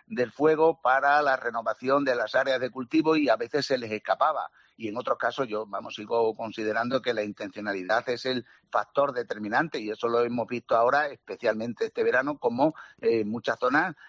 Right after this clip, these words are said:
eh, hay una especie de línea donde van apareciendo diferentes hogueras. Yo tengo aquí, mm, fotografías de,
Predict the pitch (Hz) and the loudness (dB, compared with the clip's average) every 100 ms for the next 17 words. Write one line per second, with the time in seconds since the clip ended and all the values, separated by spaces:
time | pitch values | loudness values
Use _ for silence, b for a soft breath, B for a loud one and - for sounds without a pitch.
0 | - 107 110 104 117 123 123 123 123 120 | -6 -4 -2 0 0 0 -2 -2 -2 0
1 | 123 117 - 131 120 127 117 113 160 170 | 0 -2 -2 -4 0 -2 -2 2 4 4
2 | 185 190 143 117 120 120 120 113 - 135 | 4 2 0 -2 0 0 0 -2 0 0
3 | 139 120 B B - 120 117 117 120 113 | 4 2 B B -6 -2 0 -2 -2 -2
4 | 113 143 180 127 127 139 104 123 107 104 | 2 2 2 0 -2 -2 -2 -4 -6 -6
5 | 92 107 - 113 113 107 92 147 156 110 | -8 -14 -6 0 2 0 2 2 2 2
6 | 110 98 | -4 -4